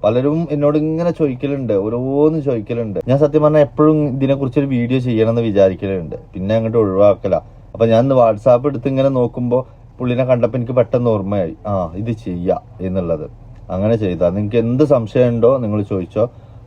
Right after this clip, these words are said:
പുള്ളി ഫ്രീ ഉള്ള ടൈമിലൊക്കെ നിങ്ങൾക്ക് മറുപടി തരും. ഇനി നിങ്ങളെ കൊണ്ട് ഇതിന്റെ കാര്യങ്ങൾ മുന്നോട്ട് പോകാനുള്ള ബുദ്ധിമുട്ടോ സംശയങ്ങളോ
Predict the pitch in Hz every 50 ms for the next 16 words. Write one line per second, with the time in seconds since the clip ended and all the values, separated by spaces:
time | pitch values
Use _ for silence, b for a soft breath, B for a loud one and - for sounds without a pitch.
0 | B - 104 107 110 127 151 - - - - - 107 117 123 117 110 107 107 101
1 | 98 98 101 104 104 98 - - - - 131 120 - - 101 92 85 - 104 101
2 | 95 92 90 90 90 95 95 95 90 78 78 76 - B B B B B 107 101
3 | 101 104 104 101 107 110 113 107 - 127 120 120 120 131 123 95 98 117 110 113
4 | 113 120 110 - 120 107 107 107 113 113 120 120 123 120 104 87 98 113 117 117
5 | 117 113 110 113 117 117 110 117 131 123 120 113 110 110 113 113 113 113 113 113
6 | 113 113 107 98 104 104 110 110 104 - 123 110 95 87 - 107 104 101 - 110
7 | 110 110 110 113 117 113 -